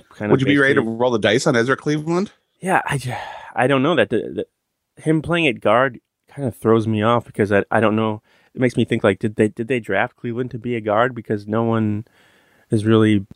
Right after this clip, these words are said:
Speaker 1: no one from the Vikings has come out and been like, "Oh, he's just gonna be there temporarily." They've been like, "Well,
Speaker 2: Right.
Speaker 1: we're, we're gonna play him where he, you know, where he fits." So,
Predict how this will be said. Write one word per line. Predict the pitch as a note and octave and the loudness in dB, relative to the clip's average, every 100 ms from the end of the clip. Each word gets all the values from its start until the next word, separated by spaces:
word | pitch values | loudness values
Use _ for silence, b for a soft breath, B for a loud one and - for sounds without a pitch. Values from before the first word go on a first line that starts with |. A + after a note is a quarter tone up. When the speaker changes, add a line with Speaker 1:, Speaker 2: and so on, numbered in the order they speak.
| _ - | _ -8
Speaker 1:
no | B2 C3 | 0 2
one | C3+ | 2
from | B2+ | 0
the | A2+ | 2
Vikings | A2 A2+ A2+ | 4 2 0
has | G#2 - | -8 -6
come | A#2 G#2+ | -2 0
out | G#2 | 2
and | G2 | 0
been | F#2+ G2 | 0 0
like, | F#2+ F#2+ - _ _ _ - | 0 -2 -6 _ _ _ 2
"Oh, | B2+ B2 | 2 4
he's | A#2+ | -2
just | A#2+ | -4
gonna | A2+ G#2+ | 0 2
be | |
there | G#2+ | 2
temporarily." | G2+ A2 G#2+ G2+ G2+ F#2 F#2 - | 2 0 2 2 4 2 -2 -4
They've | G2+ F#2+ | 0 0
been | G2+ G2 | 0 -2
like, | F#2+ - | -4 0
"Well, | C3+ | 2
Speaker 2:
Right. | A#2 G#2 - | 4 2 0
Speaker 1:
we're, | |
we're | B2 | -2
gonna | B2 | -2
play | G#2 B2 A2+ | 0 0 0
him | A#2 A2 | -2 -2
where | G#2+ A2 | -2 -2
he, | A2 G#2+ G#2 G#2 _ | -2 -2 -2 -6 _
you | A#2+ | 0
know, | G2 G2+ - | 2 0 0
where | A2 | 2
he | A2 | 2
fits." | - D#3 - - - _ _ _ _ _ | 2 0 0 -10 -20 _ _ _ _ _
So, | - A2+ G2 | -2 2 2